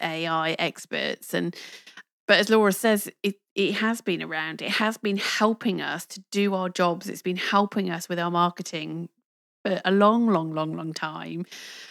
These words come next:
But yeah, people all jumping on this and all talking about it. And I know we're talking about it now. We've recorded our own podcast about it. Like, I know we're kind of part of the problem in many respects, but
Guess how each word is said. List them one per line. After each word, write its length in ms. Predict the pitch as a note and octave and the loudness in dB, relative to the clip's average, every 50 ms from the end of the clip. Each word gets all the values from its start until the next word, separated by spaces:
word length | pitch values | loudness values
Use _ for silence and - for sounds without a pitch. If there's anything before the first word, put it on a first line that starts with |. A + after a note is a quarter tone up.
| - _ _ | -20 _ _
But 100 | G3 F#3+ | 0 4
yeah, 220 | F#3+ F3+ D#3+ D3+ | 6 6 6 6
people 420 | D3+ - G3+ G#3+ A3+ A3 - B3 A3+ - | 4 4 4 4 4 6 4 2 4 6
all 240 | A3 G#3 G#3 G3+ G3 | 6 6 6 6 4
jumping 400 | F#3+ - F#3+ F#3 F#3 F3 F#3 F3+ | 6 4 4 4 4 2 0 0
on 160 | F3 E3+ E3+ | 0 0 0
this 180 | E3 D#3+ E3+ - | 0 -2 -4 -4
and 120 | E3+ E3 | -4 -4
all 240 | - - F#3 F3 E3+ | -2 -2 0 0 0
talking 400 | - - F#3 F3+ F3+ - E3 D#3+ | 0 0 0 0 2 0 -2 -4
about 200 | D3+ D#3 D3+ D3+ | -4 -4 -6 -6
it. 40 | D#3+ | -2
And 160 | E3 G3 A3+ | 0 2 2
I 60 | B3 | 4
know 180 | B3+ D4 D4 B3+ | 4 4 4 4
we're 160 | F3 D#3+ E3 | 4 2 2
talking 260 | - - E3 - E3+ | 0 0 -2 -2 -2
about 180 | E3 D#3+ E3 E3 | 0 0 0 0
it 80 | D#3 D#3 | 0 2
now. 240 | F#3 G3 F#3+ F3+ | 2 4 4 4
We've 240 | F3+ E3+ F3 F3+ F3 | 4 4 2 2 2
recorded 460 | F3 F3+ - - F3+ F3 E3+ E3 D#3+ | 0 -4 -2 -2 -2 -2 -2 0 2
our 140 | E3+ E3+ F3 | 4 6 6
own 180 | F#3+ G#3+ A3+ A3 | 6 6 4 4
podcast 420 | - G#3 G3 - - F#3+ F3+ - | 2 0 0 0 -2 -6 -6 -4
about 200 | F3+ F#3 E3+ E3+ | 0 0 0 2
it. 100 | E3+ E3+ | 0 0
Like, 220 | - E3+ E3+ - G3 | -2 -2 -2 0 0
I 60 | G3 | 2
know 200 | G3+ G#3+ A3 G#3+ | 2 2 2 4
we're 200 | F#3+ F#3 F3+ F3 | 4 4 2 2
kind 200 | - - F3 D#3+ | 2 0 0 0
of 80 | - | 0
part 240 | - - F#3+ F3 - | 2 4 4 4 4
of 60 | - | 2
the 60 | E3 - | -2 -2
problem 500 | - - D#3+ G3+ - - - C#3+ D#3 D#3 | 0 0 0 0 -2 -4 -8 -6 -8 -8
in 100 | D#3 D#3+ | -4 -2
many 220 | D#3+ D#3 D#3 D3+ | -2 -2 -2 -4
respects, 480 | D3+ D#3+ - - E3 D#3 - F#3+ - _ | -6 -8 -6 -6 -6 -6 -6 -8 -4 _
but 160 | F#3 F3+ - | 0 0 0